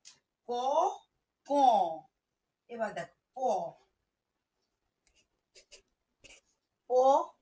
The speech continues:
এবার প এর মাথার উপর চন্দ্রবিন্দু দিচ্ছি।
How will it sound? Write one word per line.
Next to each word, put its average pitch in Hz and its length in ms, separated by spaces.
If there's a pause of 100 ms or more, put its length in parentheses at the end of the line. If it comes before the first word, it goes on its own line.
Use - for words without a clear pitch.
(220)
এবার 214 220 (120)
প - 40 (200)
এর 254 160
মাথার 220 300
উপর 240 140 (120)
চন্দ্রবিন্দু 175 480 (100)
দিচ্ছি। - 300